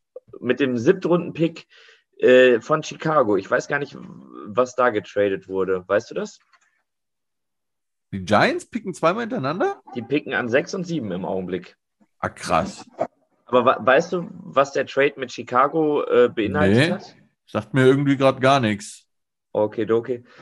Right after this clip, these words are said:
Speaker 1: Und an acht und neun, wie du schon sagtest, äh, die, äh, <laughs> die, äh,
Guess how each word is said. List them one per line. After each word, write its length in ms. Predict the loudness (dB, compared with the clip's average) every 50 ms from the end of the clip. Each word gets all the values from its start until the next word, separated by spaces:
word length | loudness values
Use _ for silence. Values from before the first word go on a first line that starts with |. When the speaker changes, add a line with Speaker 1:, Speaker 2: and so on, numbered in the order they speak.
| -20 _ -2
Speaker 1:
Und 160 | 0 2 2
an 140 | 2 2 2
acht 280 | 0 -2 -2 -2 -6
und 120 | -8 -4 -2
neun, 260 | 0 2 2 0 -2
wie 80 | -4 -6
du 80 | -6 -4
schon 240 | -2 -2 -2 0
sagtest, 540 | 2 2 2 2 2 -2 -2 -2 -2 -4 -10 -6
äh, 460 | -2 2 4 4 4 4 2 0 -4
die, 420 | -6 -6 -4 -4 -2 0 0 2
äh, 460 | 2 2 2 2 2 2 2 2 0 -2 -6 -10 -12 _ _ -20 -20
<laughs> 0 |
die, 500 | -20 -16 -10 -8 -6 -6 -4 -6 -6 -6
äh, 160 | -6 -4 -4